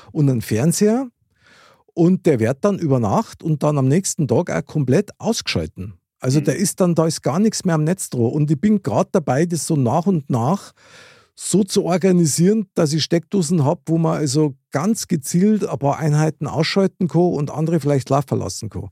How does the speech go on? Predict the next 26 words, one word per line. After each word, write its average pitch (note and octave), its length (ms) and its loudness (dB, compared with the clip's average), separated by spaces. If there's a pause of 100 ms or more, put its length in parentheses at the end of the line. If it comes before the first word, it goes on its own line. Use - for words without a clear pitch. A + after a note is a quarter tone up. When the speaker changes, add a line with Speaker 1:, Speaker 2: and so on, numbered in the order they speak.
(220)
Speaker 2:
Ja. G#2 300 -12 (380)
Speaker 1:
Aber E3 340 2
das E3 240 0
setzt - 300 0
natürlich F3+ 500 2
auch D#3 140 0
wahnsinnig E3 500 2
viel F3 300 0
Arbeit D3 280 0
und F3 120 0
Einsatzwillen C3 600 0
voraus. - 460 -8 (480)
Speaker 2:
Ja, A#2 340 -4
äh, F#2+ 220 -8
oder A2 720 2
einfach G#2+ 400 -4
seinen G#2+ 300 -4
inneren A2 360 -2
Schweinehund A#2 680 0
und A2 120 -2
die F#2 120 -4
eigene G2+ 260 -2
Faulheit G#2 420 2
ein F#2 100 -6 (120)
bisschen, D3+ 400 0 (260)
äh, G#2+ 400 -2